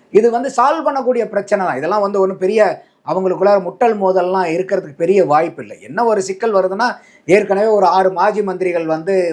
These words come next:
போய் பார்த்து, "இல்ல, ம-, எல்லாத்தையும் ஒண்ணு சேர்த்தணும், நம்ம இந்த மாதிரி தோத்துக்கிட்டே வரேன்னு" சொல்லும்போது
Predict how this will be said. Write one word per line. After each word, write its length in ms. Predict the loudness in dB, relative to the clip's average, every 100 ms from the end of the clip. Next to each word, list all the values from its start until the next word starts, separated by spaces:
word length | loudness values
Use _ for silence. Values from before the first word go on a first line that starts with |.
| -2
போய் 200 | 2 4 4
பார்த்து, 320 | 0 0 -2 -4 -2
"இல்ல, 160 | -2 -2
ம-, 180 | 0 0 2
எல்லாத்தையும் 340 | 0 -2 -4
ஒண்ணு 140 | -4 -4
சேர்த்தணும், 420 | -4 -2 -2 -2 -2
நம்ம 200 | -6 -6
இந்த 100 | -2
மாதிரி 160 | -2 -2 -8 _ _ _ 2
தோத்துக்கிட்டே 480 | 4 4 2 4 2
வரேன்னு" 400 | 2 0 -2 -2
சொல்லும்போது 480 | -2 -2 0 2